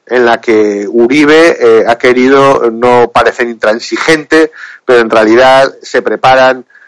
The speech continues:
para, eh, para lo que son las ele-, para el dos mil dieciocho, ¿no? Al menos ha con-, ha conseguido, eh, que de una forma expresa,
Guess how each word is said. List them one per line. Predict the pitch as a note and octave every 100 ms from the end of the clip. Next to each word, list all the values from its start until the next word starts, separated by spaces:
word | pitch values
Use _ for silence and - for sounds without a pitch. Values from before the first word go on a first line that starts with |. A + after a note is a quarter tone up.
| _ _ _ -
para, | C3 B2+ C3+ C#3 -
eh, | A#2+ A2+ A2 G#2+ G2+ G2 F#2+ F#2 _
para | B2 C3
lo | C3 -
que | G#2+
son | B2+ A#2+
las | A#2+ B2
ele-, | G#2
para | A#2+ A2+
el | A2+
dos | B2+ D3
mil | C3
dieciocho, | G#2+ - D#2+ D#2 -
¿no? | - B2+ - - - - -
Al | A2 A2+
menos | C#3+ D3 - -
ha | C#3 C#3
con-, | D3 D3 C#3
ha | C#3+ D3
conseguido, | E3+ D#3+ - D3+ F#3+ C#3+ A#2 G#2+ G2
eh, | G#2 G2+ -
que | A2+ G#2+
de | B2
una | D3+ D3+
forma | E3+ D#3 D3+
expresa, | C#3 - F3+ F#3 A#2 F#2+